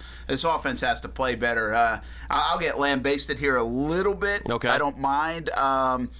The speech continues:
Speaker 2: Good.
Speaker 1: I'll also
Speaker 2: I, let
Speaker 1: take
Speaker 2: me lambaste you. I'm
Speaker 1: Yeah,
Speaker 2: in the mood.
Speaker 1: I, I don't. I, I,
Speaker 2: <laughs>
Speaker 1: I, Bortles did not play well.
Speaker 2: Yeah.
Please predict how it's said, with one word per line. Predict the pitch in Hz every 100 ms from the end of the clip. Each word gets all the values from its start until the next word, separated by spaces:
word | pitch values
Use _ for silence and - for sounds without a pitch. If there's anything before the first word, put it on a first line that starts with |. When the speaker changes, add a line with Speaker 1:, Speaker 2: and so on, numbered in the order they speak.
| -
Speaker 2:
Good. | 143
Speaker 1:
I'll | 139
also | - -
Speaker 2:
I, | 226
let | 240
Speaker 1:
take | - 226
Speaker 2:
me |
lambaste | 165 127 107 90 -
you. | 90
I'm | 170
Speaker 1:
Yeah, | 160
Speaker 2:
in | 156 156
the | 175
mood. | 190
Speaker 1:
I, | -
I |
don't. | 214 196 - -
I, | - 165 - -
I, | 185 - - -
Speaker 2:
<laughs> | - - - - - - 160
Speaker 1:
I, | 180
Bortles | - 247 208 165
did | 147
not | 123
play | 131 113
well. | 104 87 - -
Speaker 2:
Yeah. | 107 87